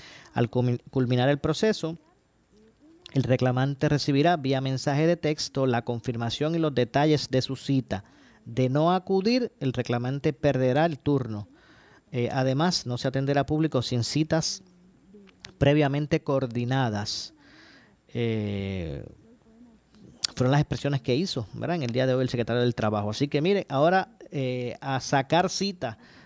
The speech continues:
para poder recibir servicios del Departamento del Trabajo. Usted va a tener que ir a la siguiente dirección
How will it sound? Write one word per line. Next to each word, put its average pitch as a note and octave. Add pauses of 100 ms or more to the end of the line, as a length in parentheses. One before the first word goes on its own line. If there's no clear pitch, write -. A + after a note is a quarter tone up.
(240)
para B2+
poder C3
recibir D#3+
servicios D3
del C3+
Departamento C3
del C#3+
Trabajo. B2+ (600)
Usted C3
va C#3
a C#3+
tener D#3
que D3
ir E3
a C3+
la B2+
siguiente C#3+
dirección D3